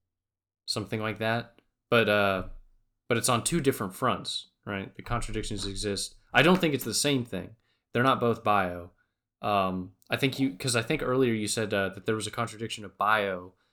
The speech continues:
associated with sexuality, which is absolutely true. But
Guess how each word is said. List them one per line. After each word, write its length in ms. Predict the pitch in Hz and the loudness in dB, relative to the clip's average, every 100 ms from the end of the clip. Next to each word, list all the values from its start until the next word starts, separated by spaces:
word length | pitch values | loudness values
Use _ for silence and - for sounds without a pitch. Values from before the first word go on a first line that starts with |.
| _ - | _ -6
associated 360 | 110 110 117 107 | -2 -2 -2 -4
with 100 | - | -2
sexuality, 440 | 113 - 110 110 | -4 -2 -2 -2
which 160 | 95 - | -6 -4
is 80 | |
absolutely 400 | 104 104 107 98 | -4 -2 -4 -6
true. 460 | 92 - 107 98 92 _ _ _ _ - | -6 -2 -2 -2 -10 _ _ _ _ 0
But 320 | 107 - | 0 0